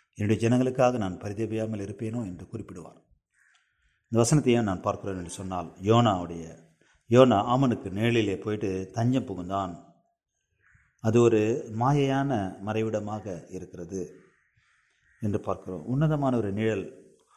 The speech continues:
என்று பார்க்கப்படும் போது அது என்றைக்கும் நிரந்தரமானது. அந்த நிழலிலே எப்பொழுதும் நீங்கள் வாழ்ந்து கொண்டே இருக்கலாம்.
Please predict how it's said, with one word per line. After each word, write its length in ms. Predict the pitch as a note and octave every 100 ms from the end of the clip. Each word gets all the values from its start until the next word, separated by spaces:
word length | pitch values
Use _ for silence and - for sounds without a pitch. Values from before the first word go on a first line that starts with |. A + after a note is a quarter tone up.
| _ _ _
என்று 200 | A#2+ A2
பார்க்கப்படும் 500 | A2 A2+ - G2+ G2
போது 380 | G#2 G#2 G2 -
அது 200 | G2+ G2+
என்றைக்கும் 560 | G#2 A2+ A#2+ C3 A2+ G#2 A2
நிரந்தரமானது. 840 | G#2+ A2 A2 G#2 F#2+ F#2 G2 F2 - _ _ _ _ _ _
அந்த 280 | - A2+ A2
நிழலிலே 640 | G#2+ A#2+ C3+ C3+ G#2 G#2
எப்பொழுதும் 460 | A2 A2+ D3 C#3+ D#3+
நீங்கள் 360 | A2 F#2 F2 -
வாழ்ந்து 300 | G2 G#2 A2
கொண்டே 380 | A2+ A#2 A#2 A#2+
இருக்கலாம். 400 | F2 - F2